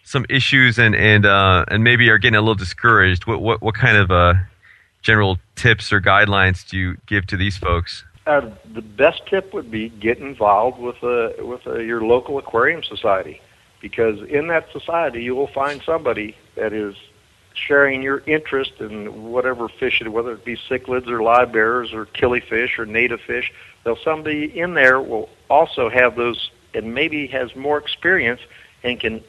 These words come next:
Speaker 2: help you along the way.
Speaker 1: For folks that aren't in Tampa <laughs> or the Tampa area, how do you locate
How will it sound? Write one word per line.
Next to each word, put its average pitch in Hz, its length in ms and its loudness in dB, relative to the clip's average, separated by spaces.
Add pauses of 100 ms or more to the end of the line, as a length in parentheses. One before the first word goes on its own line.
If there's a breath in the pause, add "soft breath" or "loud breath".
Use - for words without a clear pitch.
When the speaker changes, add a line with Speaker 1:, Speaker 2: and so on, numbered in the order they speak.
(100)
Speaker 2:
help 120 280 -2
you 120 140 -2
along 120 220 -2
the 117 80 -8
way. 135 260 -6 (380 soft breath)
Speaker 1:
For 139 160 0
folks - 400 0
that 147 200 4
aren't 170 220 6
in 127 140 0
Tampa 110 580 0
<laughs> 123 440 -2
or 123 200 4
the 117 140 4
Tampa 127 280 0
area, 113 240 6
how 143 140 2
do 175 60 -4
you 160 180 -10 (200)
locate 127 460 -2